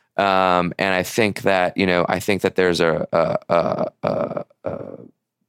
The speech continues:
recognition that, you know, that things, you know, need to change, that people need to be, have their educational needs met. Um, and I think a lot of the com-, next bits of this conversation are gonna be, how do we,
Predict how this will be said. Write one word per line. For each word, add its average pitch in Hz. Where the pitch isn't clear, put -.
recognition 98
that, 92
you 98
know, 92
that -
things, 87
you 92
know, 82
need 90
to 73
change, 92
that -
people 85
need 85
to 85
be, 82
have 85
their 85
educational 82
needs 78
met. 120
Um, 95
and 90
I 92
think 98
a 95
lot 90
of 90
the 87
com-, 85
next -
bits 98
of 85
this 85
conversation 90
are 80
gonna 82
be, 82
how 92
do 92
we, 92